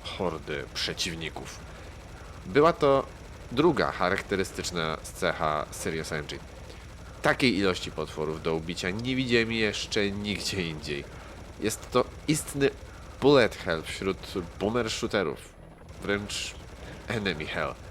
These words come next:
Twórców musiało denerwować to, że strzelając do przeciwnika zbyt często tyłem trafiali na ścianę.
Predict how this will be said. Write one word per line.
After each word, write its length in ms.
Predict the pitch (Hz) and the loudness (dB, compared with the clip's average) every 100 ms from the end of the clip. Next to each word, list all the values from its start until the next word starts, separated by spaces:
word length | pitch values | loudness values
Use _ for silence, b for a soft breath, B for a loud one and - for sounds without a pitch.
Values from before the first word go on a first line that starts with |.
| B B B B - - | B B B B -18 -14
Twórców 640 | - 165 160 - 151 - | -2 2 2 2 2 0
musiało 400 | 110 156 - 147 | 0 2 6 6
denerwować 560 | 139 131 117 104 90 - | 8 8 6 6 4 2
to, 120 | 135 | 0
że 120 | 117 | 2
strzelając 760 | 117 - - 135 127 127 135 123 | 0 -4 -2 4 8 8 6 2
do 80 | |
przeciwnika 680 | 120 - - 107 117 117 117 | 0 -2 -4 -4 -2 2 2
zbyt 540 | 104 92 123 127 - | 2 4 4 4 -4
często 500 | - 110 104 104 - | -4 0 0 0 -2
tyłem 340 | 104 - 85 82 | -2 0 0 0
trafiali 420 | 82 80 76 78 | -2 -4 -2 -2
na 140 | 80 | -4
ścianę. 360 | 78 - 95 62 | -6 0 0 0